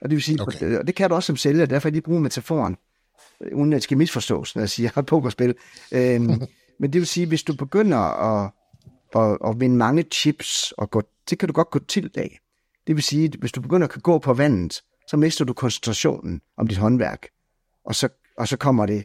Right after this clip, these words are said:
Speaker 1: øh, tilbage som en stor hammer. Så, så, så, så i opgang kan man faktisk godt gå tilt og miste respekten for sit håndværk. Men det kan du også, hvis du desperat begynder at mangle chips.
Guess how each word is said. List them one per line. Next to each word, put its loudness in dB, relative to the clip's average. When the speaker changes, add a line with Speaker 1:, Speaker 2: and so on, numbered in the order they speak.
Speaker 1:
øh, -2
tilbage 0
som 0
en 0
stor 2
hammer. 0
Så, 0
så, 2
så, -4
så 2
i 4
opgang 2
kan 2
man 2
faktisk -2
godt 0
gå -4
tilt -2
og -2
miste -2
respekten -4
for -4
sit -4
håndværk. -2
Men -2
det 0
kan 4
du 4
også, 2
hvis 0
du 0
desperat -2
begynder 0
at 2
mangle 2
chips. -6